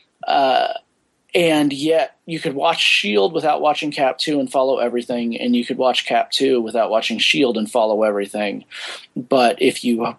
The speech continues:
were watching shield and the movie at the same time, there were just little flesh outs, you know, a little bit more that, you know, that wasn't essential for either plot,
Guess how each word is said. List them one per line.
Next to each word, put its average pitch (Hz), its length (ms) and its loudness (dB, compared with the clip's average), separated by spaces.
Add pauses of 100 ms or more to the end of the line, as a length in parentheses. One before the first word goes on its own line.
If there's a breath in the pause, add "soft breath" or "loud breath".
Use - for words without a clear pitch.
(140)
were 139 120 0
watching 123 480 0
shield 110 680 0 (1300)
and 135 360 2
the 110 120 -4
movie 135 260 2
at 107 60 -2
the - 80 -4
same 110 220 2
time, 135 320 0
there 113 100 2
were 117 60 0
just 120 320 -2 (520 loud breath)
little 170 260 0
flesh 175 360 -2
outs, - 460 -2
you 127 120 -2
know, 127 200 0
a - 20 4
little 156 280 2
bit 151 180 0
more 143 200 2
that, 139 160 0
you 131 120 -2
know, 120 240 2
that 107 120 0
wasn't 135 220 2
essential 143 420 2
for 123 180 -4
either 123 240 0
plot, 156 600 -2